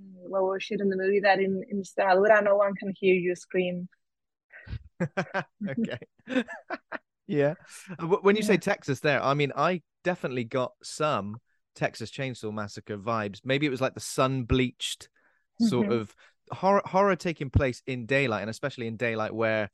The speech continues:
Speaker 2: it's an
Speaker 1: Mm-hmm.
Speaker 2: incredibly bright summer's day. There's
Speaker 1: Mm-hmm.
Speaker 2: something genuinely quite unnerving about that,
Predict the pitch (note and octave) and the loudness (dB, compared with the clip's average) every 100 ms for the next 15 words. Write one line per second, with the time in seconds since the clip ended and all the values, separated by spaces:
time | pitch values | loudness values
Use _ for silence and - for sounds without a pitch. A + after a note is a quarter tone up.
0 | _ _ A#3 A3 G#3 A3 - A2 A2+ G#2+ | _ _ 0 2 0 -4 -2 -2 0 -2
1 | - A#2 A#2 - - A#2+ G#2+ G#2 - A#2 | 0 2 2 -2 -8 -6 -6 -8 -4 -4
2 | F#2 F#2 - _ - - - G3+ A3+ E3+ | -4 -8 -16 _ -16 -14 -2 -2 -2 -4
3 | A2 G#2 - _ - C#3 C#3 C#3 B2 A2+ | -4 -6 -12 _ -6 -2 0 -2 -4 -4
4 | A2+ A2 - A2+ G#2+ - _ _ _ _ | -4 -6 -4 -2 -2 -6 _ _ _ _
5 | A#2 A2+ A#2+ A2+ G2 F2+ F2 C2+ E2 D#2 | -6 -4 -4 -4 -6 -10 -10 -10 -12 -14